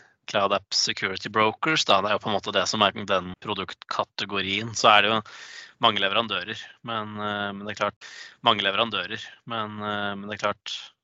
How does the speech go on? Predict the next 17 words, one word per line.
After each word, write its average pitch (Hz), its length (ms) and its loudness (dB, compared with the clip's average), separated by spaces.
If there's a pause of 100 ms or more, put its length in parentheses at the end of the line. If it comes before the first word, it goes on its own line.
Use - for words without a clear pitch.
(120)
Microsoft 104 360 -6
har 104 120 2
jo 101 60 -2
noen 107 180 -4
fortrinn - 420 -8
i 101 60 -8
forhold 101 220 -8
til 98 160 -6 (180)
integrasjon 101 720 -6
inn 98 160 -10
mot - 380 -10 (320)
ganske 104 260 -2
mange 95 400 -6
forskjellige 92 720 -8 (160)
tjenester 104 400 2
som, 104 500 0
som 110 280 -4